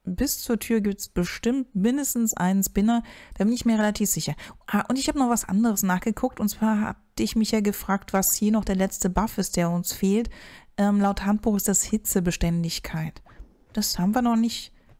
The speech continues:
Wird uns dann wahrscheinlich irgendwann ereilen. So, aber jetzt erstmal nicht drücken, sondern den, also, <laughs> den Knopf drücken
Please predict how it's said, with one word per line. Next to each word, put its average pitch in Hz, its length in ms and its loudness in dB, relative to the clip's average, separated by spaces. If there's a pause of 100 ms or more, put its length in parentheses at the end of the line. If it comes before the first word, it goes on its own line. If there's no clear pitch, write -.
(160)
Wird - 340 -2
uns 190 180 0
dann 190 160 0
wahrscheinlich 180 340 0
irgendwann 185 260 0
ereilen. - 300 0 (340)
So, 214 100 2
aber 196 120 4
jetzt 208 200 0
erstmal 226 380 2
nicht 208 320 0
drücken, 240 320 0
sondern 202 300 2
den, 190 240 0 (600)
also, 170 180 0 (220)
<laughs> - 960 -6
den 226 220 4
Knopf - 360 0
drücken 262 600 0